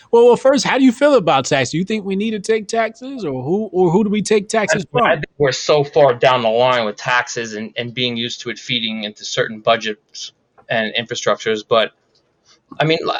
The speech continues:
Speaker 2: it's, it's, uh, government theft, to be a left, less dramatic way of saying it. Um, capital gains taxes too, you know, so I'm gonna break my ass,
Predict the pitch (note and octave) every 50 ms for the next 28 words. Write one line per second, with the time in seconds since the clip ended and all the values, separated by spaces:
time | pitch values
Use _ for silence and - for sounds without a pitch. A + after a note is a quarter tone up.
0 | - - - - - - - - - - - - - - - - - - - -
1 | - - - - - - - - - G#4+ D#3 C#3 C#3 A#2+ A#2 A#2 A2 A2 - C3
2 | B2 C#3+ D3 - - A#2+ A#2+ A#2 A2 A2+ A#2+ A#2+ - - _ - B2+ A#2+ A2+ -
3 | - B2 A2+ A#2+ A2 A2+ A2 G#2+ _ - A#2+ A2+ A2 G#2 G2+ - B2 A2 G#2+ A2
4 | A#2 B2+ C#3+ C#3+ _ _ _ _ - - - _ _ _ _ _ _ - C3+ B2+
5 | A#2+ A#2 A#2 A2+ A2 A2 A2 A2 A2 G#2+ G#2 - - B2 - G#2+ G#2+ G#2+ A#2+ A#2
6 | B2 B2+ B2+ - - A#2 A2 A2 - G#2+ G#2 - - - D3+ B2 A2 A2+ C3+ C#3+
7 | C#3+ _ _ - _ _ _ _ _ _ _ _ _ - C3+ B2 A#2 A#2 A#2+ -
8 | - B2 D3+ F3+ F3 D#3 C#3+ C3+ - C#3 D3+ E3 D#3 D#3 D3+ C#3 C3 C3 C3 C3+
9 | C3 A2 G2+ A2+ - - - -